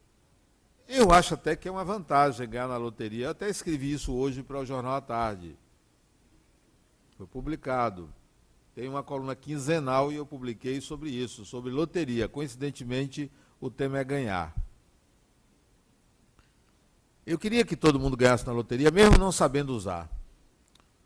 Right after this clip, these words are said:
Mas qual é o prejuízo de você não saber usar?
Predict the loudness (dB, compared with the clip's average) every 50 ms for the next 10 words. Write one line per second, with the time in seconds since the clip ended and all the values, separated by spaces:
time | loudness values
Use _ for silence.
0 | _ _ _ _ _ _ _ _ _ _ -2 -2 0 0 -2 -2 -4 0 2 2
1 | 4 4 2 0 -2 -6 -8 -10 -12 2 _ 8 8 8 6 4 0 0 -2 -2
2 | -4 -6 -6 -6 -6 -6 -6 -6 -4 -2 0 0 0 0 -2 -4 -2 -2 -4 -4
3 | -4 -4 -6 -6 -4 -4 -4 -4 -4 -6 -8 -12 -12 -12 -12 -14 -16